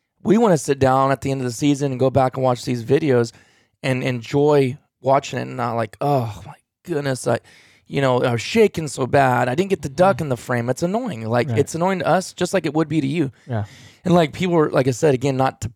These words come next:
Speaker 1: keep picking and going back to that. But, yeah, it was painful for me to try to edit that video, you know, 'cause they were teasing, like, "Oh, your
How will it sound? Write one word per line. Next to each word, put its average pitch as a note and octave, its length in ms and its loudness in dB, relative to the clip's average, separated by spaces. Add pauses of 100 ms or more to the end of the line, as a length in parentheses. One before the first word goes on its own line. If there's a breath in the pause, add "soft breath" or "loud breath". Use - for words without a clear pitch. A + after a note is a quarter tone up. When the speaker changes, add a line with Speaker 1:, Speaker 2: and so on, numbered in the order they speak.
Speaker 1:
keep - 260 -4
picking B2+ 320 0
and A#2 80 -6
going A#2 200 0
back D3 240 0
to - 100 -10
that. B2 260 -2 (1080 soft breath)
But, D3 220 4
yeah, E3 380 2
it D#3 80 2
was E3+ 180 2
painful D#3+ 560 0
for - 160 -2
me D#3+ 240 -2
to B2 340 2
try C3+ 160 0
to C3 140 2
edit C3+ 200 2
that C3 180 2
video, B2+ 560 4 (380)
you C3+ 120 -4
know, B2 140 2
'cause A2+ 260 -4
they C3 120 4
were A#2+ 100 2
teasing, A#2+ 340 -2
like, A#2 160 -2
"Oh, C3 160 2
your B2+ 280 -2